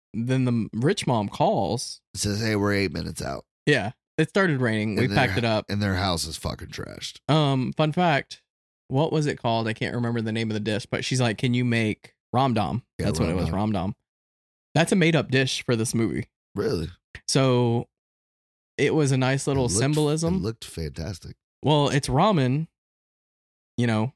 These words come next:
Speaker 1: ramen is
Speaker 2: Right.
Speaker 1: a poor people food. So that's why she asked her to put steak in it to, like, fancy it up.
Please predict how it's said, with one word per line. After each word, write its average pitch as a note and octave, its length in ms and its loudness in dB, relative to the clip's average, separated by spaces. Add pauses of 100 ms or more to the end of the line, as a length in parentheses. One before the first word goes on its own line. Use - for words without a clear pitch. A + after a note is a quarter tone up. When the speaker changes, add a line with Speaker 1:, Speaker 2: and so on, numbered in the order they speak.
Speaker 1:
ramen C#3+ 420 4
is B2+ 240 2
Speaker 2:
Right. A#2 140 -2
Speaker 1:
a A#2+ 60 2
poor C3 240 0
people B2 260 -4
food. E3+ 340 0 (320)
So C3 180 2
that's C#3 240 0
why C3 120 2
she B2 200 -2
asked A#2+ 300 -2
her A#2 80 0
to A2+ 80 -2
put - 400 -4
steak D#3+ 340 -2
in G#2 140 0
it - 180 -4
to, A#2+ 100 -2
like, G#2+ 360 -2 (140)
fancy G2+ 380 -2
it F2 100 0
up. G2 180 -4